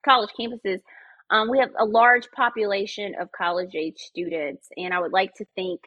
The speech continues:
that that is something that was definitely, you know, something that's prevalent that, um, hospitals are thinking about, um, and always monitoring. So I think I'm lucky in that regard. But like you said, you never know what situation you may be in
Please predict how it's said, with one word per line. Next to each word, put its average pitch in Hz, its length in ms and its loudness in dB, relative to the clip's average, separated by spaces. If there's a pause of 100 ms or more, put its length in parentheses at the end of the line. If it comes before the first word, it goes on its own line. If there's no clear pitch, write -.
that 160 320 6 (1120)
that 190 220 4
is 190 180 0
something 185 380 -2
that 165 120 -4
was 180 140 -4
definitely, 170 760 -2 (720)
you 208 120 2
know, 180 100 4
something 240 280 2
that's 220 240 4
prevalent 196 600 2
that, 165 300 2 (140)
um, 165 440 -6 (480)
hospitals 185 480 -6
are 147 160 -10
thinking 180 360 -6
about, 190 520 4 (180)
um, 165 380 -2
and 143 240 -8 (100)
always 180 340 2
monitoring. 196 1000 -2 (240)
So 190 80 2
I 185 140 4
think 240 180 2
I'm 226 200 6
lucky 185 360 2
in 180 120 -2
that 170 140 -2
regard. 180 400 2
But 170 160 0
like 180 220 -2
you 185 100 -8
said, 226 380 2
you 202 100 -4
never 220 240 2
know 202 520 6
what 190 220 -2
situation 202 600 -4
you 196 100 -8
may 175 140 -4
be 254 240 -4
in 226 200 2